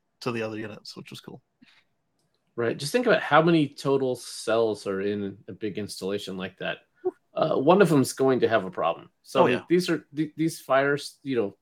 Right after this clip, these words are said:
Speaker 2: they're, they're going to happen occasionally, uh, and it, it happens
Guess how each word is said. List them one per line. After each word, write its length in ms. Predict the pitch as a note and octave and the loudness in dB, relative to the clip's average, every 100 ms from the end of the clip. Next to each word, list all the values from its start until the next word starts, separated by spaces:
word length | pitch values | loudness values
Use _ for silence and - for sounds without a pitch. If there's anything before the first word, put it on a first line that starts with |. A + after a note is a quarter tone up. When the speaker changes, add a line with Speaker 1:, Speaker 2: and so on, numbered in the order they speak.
| _ | _
Speaker 2:
they're, 300 | C#3+ C#3 B2+ _ - | 0 2 0 _ -4
they're 100 | C#3+ | -2
going 280 | C3+ D3 D3+ | 0 0 0
to 60 | |
happen 260 | B2 A#2+ C3+ | 0 -2 -2
occasionally, 640 | B2+ G#2+ G#2 A2+ A2+ C#3 _ _ _ _ _ | -2 0 0 -2 -6 -8 _ _ _ _ _
uh, 300 | A#2+ A2+ G2+ G#2 C#3 - | -2 0 0 -4 -16 -6
and 320 | A#2+ A2 G2+ - _ _ _ - - | -2 -2 -6 -14 _ _ _ -20 -14
it, 160 | A2+ - | -14 -10
it 120 | A2+ | -6
happens 560 | G#2 A2 B2 A#2 - | -2 -2 -4 -8 -10